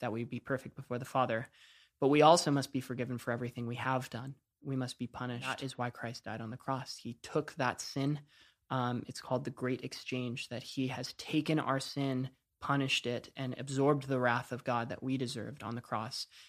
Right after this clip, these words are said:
and gave us eternal life through his perfect righteousness, having all of our sins, uh, punished now. And so because of that, uh, we may now live knowing, um, that if we understand that gospel and accept that gospel,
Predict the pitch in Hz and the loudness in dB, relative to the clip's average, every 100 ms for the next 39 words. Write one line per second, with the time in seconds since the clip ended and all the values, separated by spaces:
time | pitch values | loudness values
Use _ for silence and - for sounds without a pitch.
0 | _ - 131 123 127 135 135 127 - 123 | _ -6 -2 -2 0 2 2 2 0 -2
1 | - - 143 - 139 131 120 123 - 131 | -2 -6 -8 -2 -2 0 -2 -4 -4 -4
2 | 131 - - 123 110 - 101 113 - - | -4 -10 -8 -8 -8 -8 -8 -8 -10 -12
3 | - - - _ _ - 131 131 113 131 | -12 -12 -14 _ _ -6 -4 -2 0 0
4 | 123 - - 123 135 - _ _ _ _ | -2 -6 -6 -6 -8 -12 _ _ _ _
5 | - 127 123 - 143 127 - - - - | -8 -4 -4 -6 -6 -6 -8 -10 -14 -12
6 | 143 135 - _ _ _ _ - 143 - | -10 -8 -12 _ _ _ _ -4 -2 4
7 | 147 147 - 175 165 151 135 147 139 - | 4 4 4 4 6 4 2 2 2 -4
8 | - - 135 127 135 131 127 127 139 135 | -10 -8 -4 0 0 0 0 2 4 6
9 | 127 - 135 139 131 135 139 143 120 131 | 4 0 0 0 2 2 4 4 2 -4
10 | 143 _ _ _ - 135 139 127 131 - | -12 _ _ _ -8 -6 -2 -2 -2 0
11 | 131 131 - - 147 139 - 139 139 127 | 0 0 -4 0 4 4 4 2 2 2
12 | - 127 131 135 123 - - 156 - 127 | 2 0 0 -2 -6 -4 0 0 2 -2
13 | - 131 - - 98 | 0 0 0 -6 -8